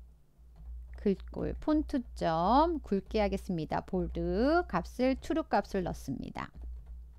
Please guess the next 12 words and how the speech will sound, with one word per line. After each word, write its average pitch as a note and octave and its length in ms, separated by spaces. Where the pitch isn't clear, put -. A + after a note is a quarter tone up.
음, G3+ 280
대문자, C4 460
소문자 D4 500
입력할 A3+ 440
때 A3+ 140
상관없으시고요. B3+ 1160
대문자 A#3 380
입력하셔도 B3+ 640
되고 G#3+ 460
소문자 C#4+ 360
입력하셔도 F#3 640
상관없습니다. F#3 1200